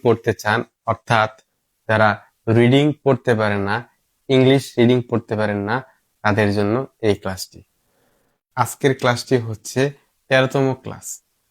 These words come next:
Already আমরা বারোটি ক্লাস নিয়ে ফেলেছি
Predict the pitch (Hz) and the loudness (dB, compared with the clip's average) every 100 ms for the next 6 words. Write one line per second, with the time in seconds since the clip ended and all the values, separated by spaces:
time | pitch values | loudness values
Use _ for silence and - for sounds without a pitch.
0 | _ - 123 131 131 135 131 107 113 - | _ -4 0 2 4 2 2 0 -2 -4
1 | _ - 113 110 123 131 117 117 120 - | _ -12 -2 0 0 0 -2 -2 -4 -6
2 | _ - 120 120 113 104 - 110 135 | _ -2 0 2 0 -2 -6 -4 -4